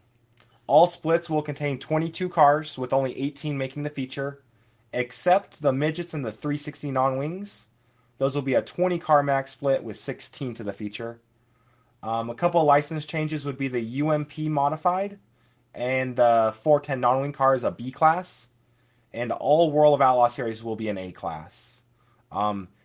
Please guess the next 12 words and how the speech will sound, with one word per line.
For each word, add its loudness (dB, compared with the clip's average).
it 0
looked -2
like -2
they 0
initially -2
were 0
gonna 0
make -4
the 4
usac 2
four 2
tens, -6